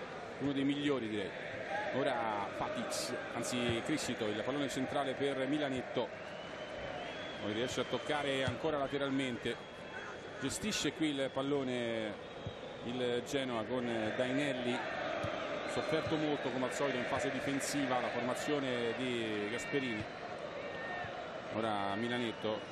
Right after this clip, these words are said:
c'è anche, diciamo così, da vendicare quel risultato assolutamente bugiardo della prima giornata di campionato.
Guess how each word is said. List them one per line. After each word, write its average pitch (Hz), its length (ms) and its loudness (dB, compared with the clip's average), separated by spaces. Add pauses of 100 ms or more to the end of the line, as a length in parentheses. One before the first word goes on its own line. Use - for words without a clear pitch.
(220)
c'è - 80 -6
anche, 127 480 2
diciamo 151 240 0
così, 139 240 2
da 120 80 2
vendicare 117 880 2
quel 117 340 0
risultato 113 1160 -2 (1200)
assolutamente 135 480 2
bugiardo 139 580 2
della 117 160 2
prima 160 280 2
giornata 131 380 0
di 117 320 2
campionato. 120 720 -2